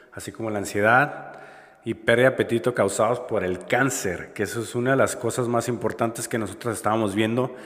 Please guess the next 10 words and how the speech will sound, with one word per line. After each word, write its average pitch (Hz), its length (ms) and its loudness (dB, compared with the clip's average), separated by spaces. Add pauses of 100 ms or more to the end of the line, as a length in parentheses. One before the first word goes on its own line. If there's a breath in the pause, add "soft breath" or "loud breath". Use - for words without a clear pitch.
(300 loud breath)
que 117 120 2
puede 131 380 6
ser - 600 0
la 110 240 2
medicina 107 1080 0
del 98 260 0
hoy 139 240 6 (200)
y 127 120 -2
del 98 180 4
mañana 98 960 0